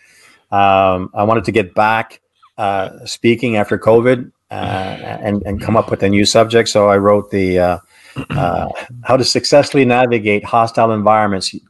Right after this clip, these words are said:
Speaker 1: using the F word. So,
Speaker 2: Ah.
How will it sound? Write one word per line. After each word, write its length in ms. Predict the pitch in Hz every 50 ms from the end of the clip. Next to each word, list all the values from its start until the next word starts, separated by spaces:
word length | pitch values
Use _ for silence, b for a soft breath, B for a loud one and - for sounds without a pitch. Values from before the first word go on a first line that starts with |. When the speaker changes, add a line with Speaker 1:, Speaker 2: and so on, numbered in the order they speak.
| _ _ -
Speaker 1:
using 360 | 104 101 101 87 101 98 95
the 140 | 95 98 -
F 240 | 104 101 95 - -
word. 260 | 101 95 90 80 80 - _ B B
So, 60 | B B B B B B B B B -
Speaker 2:
Ah. 380 | 98 170 220 262 226 113 90